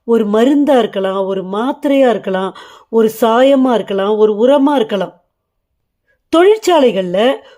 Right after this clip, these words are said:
குறைஞ்ச நேரத்துல நிறைய பொருளை உற்பத்தி செய்யணும்னு தான் நினைப்பாங்க இல்லையா? அப்போ இந்த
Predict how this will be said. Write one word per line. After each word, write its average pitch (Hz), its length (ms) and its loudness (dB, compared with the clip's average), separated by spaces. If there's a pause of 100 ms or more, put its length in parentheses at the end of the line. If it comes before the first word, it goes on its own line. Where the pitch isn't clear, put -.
(120)
குறைஞ்ச 415 420 2 (120)
நேரத்துல 220 520 -2 (400)
நிறைய 403 560 4
பொருளை 285 400 -4 (120)
உற்பத்தி 233 440 -8
செய்யணும்னு 190 440 -10
தான் 349 160 -6
நினைப்பாங்க 233 440 -6
இல்லையா? 180 300 -8 (480)
அப்போ 220 240 -6 (580)
இந்த 349 320 -2